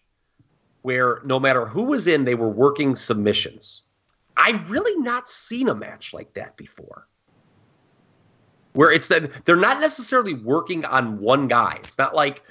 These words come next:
an old school Crockett tag where, you know, they isolate Ricky Morton and the heel team takes turns working on the knee. It's not like that at all. No matter what combo of wrestlers is in this match,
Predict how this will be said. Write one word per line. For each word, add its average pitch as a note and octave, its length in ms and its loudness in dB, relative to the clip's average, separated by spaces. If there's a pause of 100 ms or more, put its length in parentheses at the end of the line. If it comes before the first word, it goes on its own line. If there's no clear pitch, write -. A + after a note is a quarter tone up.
(200)
an B2+ 100 2
old B2+ 280 4
school A#2 720 2
Crockett A#2+ 500 2
tag G#2 480 2 (220)
where, A#2 180 2
you G#2 100 0
know, G#2 120 6
they G#2 140 2
isolate A#2 520 0
Ricky A2+ 260 -2
Morton G#2+ 560 2 (360)
and F#2+ 560 4 (220)
the G#2+ 80 2
heel A#2+ 360 6
team G#2+ 640 2 (220)
takes A2 280 0
turns G#2 280 2
working G#2+ 300 2
on F#2+ 80 2
the G2 60 -2
knee. F#2+ 180 -4 (160)
It's - 220 -4
not D3+ 300 2
like A3+ 220 2
that G3+ 160 4
at D3+ 80 4
all. D#3 340 4 (180)
No C3 100 2
matter C3+ 160 4
what G#2+ 380 0
combo D#3+ 640 2
of G2 200 -8
wrestlers B2+ 460 0
is G#2+ 100 -10
in A#2+ 100 -4
this A#2 180 -2
match, A2 400 0